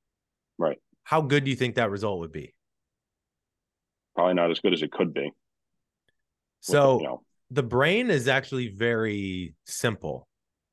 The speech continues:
Speaker 2: Your motor cortex just needs direction. So Rotella told us, Bob Rotella, Rory's sports psychologist, he said, "If I asked you to throw that ball over that tree,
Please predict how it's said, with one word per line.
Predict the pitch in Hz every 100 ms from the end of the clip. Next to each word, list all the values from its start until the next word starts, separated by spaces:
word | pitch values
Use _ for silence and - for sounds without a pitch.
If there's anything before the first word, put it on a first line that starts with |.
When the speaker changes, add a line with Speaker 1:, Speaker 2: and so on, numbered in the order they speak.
| _ _ -
Speaker 2:
Your | 120
motor | 131 139 190 196
cortex | - 135 120 117 107 - -
just | - 120 -
needs | 127 110
direction. | 95 104 95 90 - 69 - _ _ _ _ _ _ _ _ _
So | - 131 123 - -
Rotella | 135 139 175 214 160
told | - 110 95
us, | 92 - - -
Bob | 117 120
Rotella, | 117 110 87 82 87 _ _ _ -
Rory's | 110 117 107 92
sports | - - 101
psychologist, | 104 95 85 78 82 - - _ _ _ _ _ _
he | - 135
said, | - 165 156
"If | 151
I | 165
asked | 180 170
you | 180
to |
throw | 151 156 151
that | 135 -
ball | 127 131
over | 120
that | 117 107
tree, | - 127 101 95